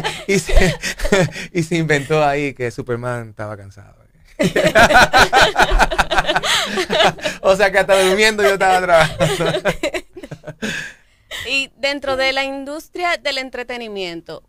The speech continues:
Speaker 2: ¿cuál entiendes tú o cuál dirías tú que es más compleja para llegar y mantenerse, de la música o la actuación?
Speaker 1: Eh, yo creo que las dos tienen sus, sus complicaciones y sus retos, obviamente. Eh,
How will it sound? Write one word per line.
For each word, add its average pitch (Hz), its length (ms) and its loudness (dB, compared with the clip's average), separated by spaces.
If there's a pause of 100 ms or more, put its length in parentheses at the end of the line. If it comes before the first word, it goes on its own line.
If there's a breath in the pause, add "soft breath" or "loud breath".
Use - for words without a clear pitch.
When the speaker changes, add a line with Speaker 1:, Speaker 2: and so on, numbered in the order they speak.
Speaker 2:
¿cuál 262 200 -2
entiendes 302 540 -8
tú 214 280 -12
o 214 180 -8
cuál 233 200 -8
dirías 262 480 -10
tú 247 200 -18
que 220 240 -14
es 233 120 -20 (140)
más 226 360 -18
compleja 226 500 -12
para 202 180 -6
llegar 196 260 -6
y 214 60 -10
mantenerse, 190 680 -10
de 190 120 -8
la 185 120 -8
música 277 680 -12 (100)
o 202 140 -8
la 202 120 -4
actuación? 175 720 -14 (1600 loud breath)
Speaker 1:
Eh, 147 300 -8
yo 175 100 -8
creo 202 120 -4
que 202 100 -4
las 131 180 -6
dos 139 160 -12
tienen 151 280 -10
sus, 143 440 -12
sus 113 280 -20
complicaciones 113 840 -18
y 92 60 -20
sus - 220 -20
retos, 110 320 -18
obviamente. 101 680 -20
Eh, 101 220 -20